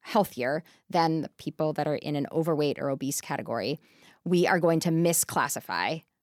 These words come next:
millions of people. So they took NHANES data from two thousand five to two thousand twelve, and they analyzed that data, and they found that if you just universally said people in normal category are healthy and the people that are in the obese category are unhealthy,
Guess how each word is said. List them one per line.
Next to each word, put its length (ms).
millions 380
of 140
people. 380
So 260
they 180
took 280
NHANES 460
data 220
from 160
two 120
thousand 300
five 300
to 60
two 160
thousand 280
twelve, 380
and 120
they 120
analyzed 440
that 160
data, 360
and 160
they 100
found 360
that 280
if 200
you 60
just 240
universally 500
said 240
people 220
in 80
normal 240
category 420
are 60
healthy 340
and 100
the 60
people 280
that 120
are 60
in 160
the 260
obese 260
category 400
are 60
unhealthy, 480